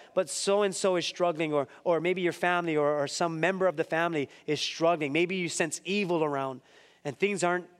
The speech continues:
things aren't clicking in your family, and you're thinking, "Lord, I, I feel,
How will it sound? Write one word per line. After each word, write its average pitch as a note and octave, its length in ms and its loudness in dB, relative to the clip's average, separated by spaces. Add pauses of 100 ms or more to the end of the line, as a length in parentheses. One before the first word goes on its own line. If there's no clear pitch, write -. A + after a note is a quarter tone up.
(120)
things F#3 240 0
aren't E3+ 180 0
clicking F#3+ 480 -6
in F3 100 -2
your D#3 120 -2
family, E3 400 -2
and C#3+ 80 -4
you're D#3+ 80 -2
thinking, D#3 340 -6
"Lord, F#3 180 0
I, D#3 140 0 (260)
I D3+ 120 -2
feel, A#3 520 0